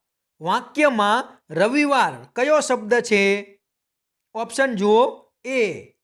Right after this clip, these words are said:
દ્રવ્યવાચક, બી જાતિવાચક, સી ભાવવાચક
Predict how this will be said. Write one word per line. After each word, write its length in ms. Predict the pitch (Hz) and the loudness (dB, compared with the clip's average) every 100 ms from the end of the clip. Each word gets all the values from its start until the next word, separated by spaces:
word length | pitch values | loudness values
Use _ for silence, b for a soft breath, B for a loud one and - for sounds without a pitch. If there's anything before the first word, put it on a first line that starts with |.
| _ | _
દ્રવ્યવાચક, 1120 | 160 196 240 247 269 262 262 262 262 262 262 - _ _ | -6 2 2 4 2 2 2 2 0 -2 -14 -20 _ _
બી 560 | 185 196 240 180 131 - 139 | -6 0 0 0 -6 -16 -4
જાતિવાચક, 1000 | 180 202 262 254 254 254 254 254 247 - _ _ _ _ | -2 0 2 2 2 2 2 2 -4 -20 _ _ _ _
સી 580 | - 269 240 151 - _ | -8 -2 -2 -2 -10 _
ભાવવાચક 840 | 147 214 247 247 247 254 254 254 | -4 -2 0 0 0 0 0 -4